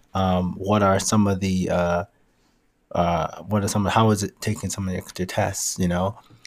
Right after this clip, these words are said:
Maybe if you're good at doing something, like, maybe if you're good at taking tests, you know, you could talk about that. Uh, you, what you need to, and this will probably inspire you maybe to go ahead and make more content on your, a blog or something like that.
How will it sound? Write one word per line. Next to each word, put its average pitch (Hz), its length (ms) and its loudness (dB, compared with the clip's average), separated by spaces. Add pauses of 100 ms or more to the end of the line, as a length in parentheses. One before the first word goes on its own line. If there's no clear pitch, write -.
Maybe 110 380 6
if 104 100 -2
you're 104 220 2
good 110 220 4
at 98 180 2
doing 113 340 2
something, 95 540 -4
like, 95 340 -2
maybe 95 240 -2
if 90 60 -2
you're 95 160 -4
good 95 160 -4
at 90 160 -2
taking 123 360 0
tests, - 380 -6
you 95 60 2
know, 90 260 0
you 98 160 -8
could 101 140 -6
talk - 220 -12
about 95 300 -2
that. 95 300 -2 (460)
Uh, 95 480 -2 (420)
you, 120 200 6
what 127 240 2
you 135 40 2
need 143 140 2
to, 123 180 -4
and 135 160 4
this 143 160 4
will 131 100 4
probably 120 280 2
inspire 107 400 2
you 104 100 2
maybe 101 220 -2
to 92 160 -8
go 95 260 0
ahead 98 360 -2
and 95 120 -2
make 98 300 -4
more 98 360 -2
content 98 640 -6
on 98 200 -6
your, 98 140 -6
a 92 120 -4
blog 101 400 -2
or 95 100 -6
something 92 360 -12
like 95 220 -8
that. 92 280 -6